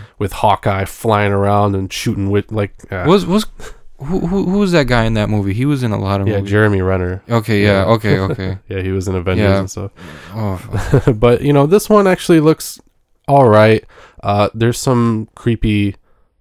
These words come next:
Speaker 1: uh, visuals for sure, and overall looks pretty good. Sophia Lillis,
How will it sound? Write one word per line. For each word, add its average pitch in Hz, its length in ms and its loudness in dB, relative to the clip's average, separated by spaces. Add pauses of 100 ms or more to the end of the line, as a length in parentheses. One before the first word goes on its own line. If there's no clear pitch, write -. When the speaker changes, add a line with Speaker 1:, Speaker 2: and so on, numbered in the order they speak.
(140)
Speaker 1:
uh, 95 240 0
visuals 101 500 2
for 104 160 -6
sure, 98 380 0
and 95 260 -2 (320)
overall 170 380 4
looks 135 160 -2
pretty 120 180 0
good. 110 180 4
Sophia 139 340 0
Lillis, 123 560 4